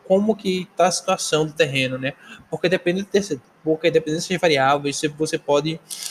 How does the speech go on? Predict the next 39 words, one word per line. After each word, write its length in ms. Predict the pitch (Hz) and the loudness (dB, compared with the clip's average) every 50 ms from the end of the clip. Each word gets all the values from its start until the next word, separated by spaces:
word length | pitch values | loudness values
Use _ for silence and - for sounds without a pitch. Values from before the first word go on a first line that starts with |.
| - - _ _ _ _ _ _ _ _ _ _ _ - | -12 -14 _ _ _ _ _ _ _ _ _ _ _ -6
justamente 640 | - 156 160 - 202 185 165 160 170 175 - - 190 | -2 -2 0 2 2 2 2 2 0 -2 -2 -2 -2
montar 300 | 180 185 190 180 - 170 | -2 -2 -2 0 2 2
a 40 | 180 | 2
sua 80 | - 208 | 2 0
estratégia 640 | 196 - - 190 - - 160 156 170 175 175 190 175 | -2 0 0 -2 2 6 6 6 6 6 4 2 0
a 40 | 170 | 0
partir 260 | - 185 160 - - 202 | 0 -2 -4 -2 -6 -6
disso, 460 | 175 170 165 156 156 - - 131 - _ _ _ _ _ _ _ | -4 -2 -2 -2 -4 -6 -12 -16 -20 _ _ _ _ _ _ _
né? 120 | 147 143 | -2 -2
Então, 720 | 151 156 160 - - 165 160 165 175 175 165 156 143 131 - _ _ - - _ _ _ _ _ _ | -2 -2 -4 0 2 4 4 4 2 2 2 0 0 -2 -6 _ _ -20 -20 _ _ _ _ _ _
Sun 200 | - - 180 190 | -4 -2 -2 -2
Tzu 160 | 185 - 202 | 0 -4 -4
diz 180 | 165 175 180 - | -2 -2 -4 -6
que, 80 | 185 | -2
por 140 | 170 185 175 | 2 4 4
exemplo, 420 | 175 170 156 170 170 170 175 165 | 4 4 2 0 0 0 -4 -4
que 640 | 165 - - 170 165 160 160 160 156 151 135 - - _ _ | -6 -6 -6 -4 -2 0 0 2 2 2 0 -2 -6 _ _
quando 200 | - 170 175 170 | -2 0 0 0
o 20 | |
terreno, 320 | 180 160 165 180 190 202 202 196 - 180 147 - _ | -2 -2 -2 0 0 0 -2 -2 -4 -6 -6 -6 _
quando 120 | - 170 | -6 -4
o 40 | 170 | -2
terreno 200 | - 170 190 196 | -2 -2 -2 0
tá 120 | 196 196 196 | 0 0 0
acessível, 640 | 196 - 190 - - - - 165 185 190 151 143 139 | 0 -2 -4 -4 -4 -4 -2 -2 -2 -2 -2 -2 -4
né, 160 | 135 135 131 | -4 -4 -6
seja 240 | - - 170 170 180 | -6 -4 -2 0 0
o 60 | 175 | -2
primeiro 400 | - 208 190 165 160 165 185 196 | -2 -2 -2 0 0 0 2 2
a 40 | 208 | 0
estabelecer 640 | 202 - 208 185 180 175 185 - - - 170 165 | 0 -2 -4 -4 -4 -4 -4 -4 -2 -4 -4 -2
tua 160 | - - 165 | 0 -2 -2
posição, 720 | 165 - 160 156 156 - - - 143 135 139 151 170 180 - _ _ - - - _ - | 0 -2 -4 -4 -4 -4 -4 -2 -2 0 0 -2 -4 -6 -10 _ _ -20 -20 -20 _ -10
escolhendo 360 | - - - 170 165 170 175 | -10 0 2 4 4 4 4
as 80 | 165 | 4
alturas 400 | 175 170 165 170 180 180 185 185 | 4 2 2 2 0 0 2 2
isola-, 580 | 196 185 175 190 175 156 135 135 135 - - - - _ _ - | 2 2 4 4 6 6 6 6 4 2 0 -8 -20 _ _ -10
isola-, 540 | 170 185 175 170 170 175 175 175 170 - - _ - | -8 -8 -6 0 2 2 4 2 2 -2 -10 _ -10
isola-, 760 | 165 180 190 196 180 160 - 170 165 165 165 170 170 160 147 | -8 -6 -4 -6 -6 0 0 2 4 4 4 4 2 2 -2